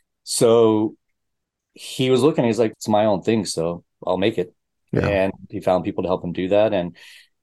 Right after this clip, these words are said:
Speaker 1: we've just, I've just known Josh and Joe for a lo-, lo-, a long time, and we hadn't worked in the past, but we've been friends for a long time. And he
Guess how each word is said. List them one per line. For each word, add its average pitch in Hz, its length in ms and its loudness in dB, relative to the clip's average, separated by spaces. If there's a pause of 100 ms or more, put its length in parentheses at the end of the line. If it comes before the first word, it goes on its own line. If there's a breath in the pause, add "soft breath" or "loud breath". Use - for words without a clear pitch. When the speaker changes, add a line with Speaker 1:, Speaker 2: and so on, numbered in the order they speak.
Speaker 1:
we've 120 240 0
just, 117 140 -2
I've 117 120 4
just 117 180 0
known 98 460 0
Josh 85 300 0
and 85 100 -8
Joe 87 220 -2
for - 140 -8
a 78 60 -2
lo-, 82 280 -4
lo-, - 200 -6
a - 20 -8
long 82 260 -10
time, 90 500 -2 (340)
and 92 440 0
we 107 200 2
hadn't 95 280 2
worked 95 240 0
in 104 60 -4
the 107 60 -4
past, 117 520 0
but 87 180 -2
we've 85 140 -8
been 85 120 -8
friends 87 260 -6
for 107 100 -6
a - 20 0
long 107 140 -2
time. 120 260 0 (340 loud breath)
And 98 280 0
he 101 320 2